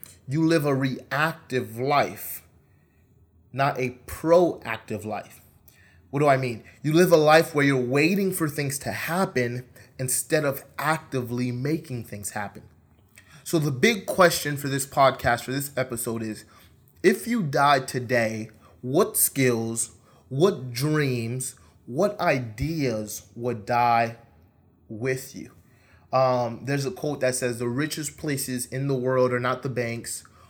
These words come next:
or they're not the homes of millionaires,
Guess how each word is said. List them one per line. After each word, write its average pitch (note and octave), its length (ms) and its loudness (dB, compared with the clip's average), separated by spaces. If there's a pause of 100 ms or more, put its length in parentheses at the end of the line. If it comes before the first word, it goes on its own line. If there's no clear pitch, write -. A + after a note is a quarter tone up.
(140)
or A#2 600 0 (220)
they're B2 140 0
not C3+ 360 0
the B2+ 140 2
homes C3+ 340 -2
of A#2 100 -6
millionaires, A#2 840 -4